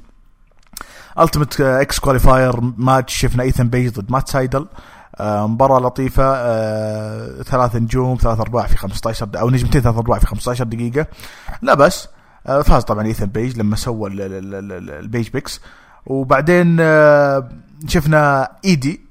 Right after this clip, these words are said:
Edwards في الاسايلم اللي هي المصحة النفسية حقته، قاعد يقدم شخصية المجنون. <laughs>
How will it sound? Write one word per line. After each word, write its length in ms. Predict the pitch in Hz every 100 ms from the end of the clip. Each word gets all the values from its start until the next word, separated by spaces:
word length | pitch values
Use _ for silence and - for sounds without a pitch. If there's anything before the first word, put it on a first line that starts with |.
| -
Edwards 400 | 139 131 123 151
في 80 | -
الاسايلم 540 | - 117 127 110 143 202 - _ _
اللي 200 | 113 113
هي 140 | 117 107
المصحة 520 | 101 110 120 - -
النفسية 360 | 117 110 117 113
حقته، 280 | 113 -
قاعد 220 | 143 120 123
يقدم 300 | - 120 110
شخصية 340 | 107 - 101 110
المجنون. 400 | 117 110 123
<laughs> 60 | -